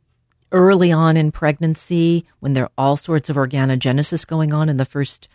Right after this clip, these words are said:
couple of months, like the first eight weeks in particular, but we like to say through the first twelve weeks,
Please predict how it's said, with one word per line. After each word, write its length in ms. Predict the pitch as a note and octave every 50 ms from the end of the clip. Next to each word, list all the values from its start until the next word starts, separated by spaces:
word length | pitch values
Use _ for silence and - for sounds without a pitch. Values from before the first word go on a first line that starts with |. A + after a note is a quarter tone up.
| _ _ _ _ _ _ -
couple 400 | - D3+ - - D#3 C#3 - -
of 140 | C3 A#2+ -
months, 600 | A#2 A2+ A#2+ C#3 G3 A#3+ - - - - - - _
like 280 | C#3 C3+ B2+ A#2+ - _
the 80 | C3 -
first 300 | - C3+ B2+ - - _
eight 220 | - C#3+ D3 - D#3+
weeks 340 | D#3+ D3+ - - - - C#3+
in 80 | C3+
particular, 760 | - - - - - C3+ - - F3 E3+ F3 F3 F3 F3 E3 - _ _ _ _ - _ _ _
but 80 | -
we 120 | C#3 F3 G#3
like 220 | G3 F#3 F3 - -
to 60 | -
say 200 | - - D3+ C#3+
through 240 | - - D#3 D3+ C3
the 80 | C#3
first 340 | - - C#3 B2 A#2 - - _ _ - - - _
twelve 340 | - C#3 A#2+ A#2+ A#2+ -
weeks, 340 | C3+ A#2+ A#2 - - - -